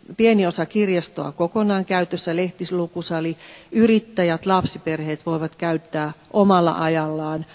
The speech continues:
mennä sinne ilman, että siellä on tämä valvova palvelija ja, ja viranhaltija tai millä nimellä nyt virkailijoita kutsutaan. Mutta tää on se suunta, johon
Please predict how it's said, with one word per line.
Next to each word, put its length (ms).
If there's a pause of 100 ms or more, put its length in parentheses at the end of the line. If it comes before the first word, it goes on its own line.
(120)
mennä 280
sinne 540 (280)
ilman, 480
että 240
siellä 300
on 100
tämä 280 (380)
valvova 600
palvelija 720 (480)
ja, 180 (120)
ja 240 (280)
viranhaltija 800
tai 340 (360)
millä 300
nimellä 380
nyt 240
virkailijoita 760
kutsutaan. 640 (340)
Mutta 300
tää 400
on 160
se 100
suunta, 580
johon 440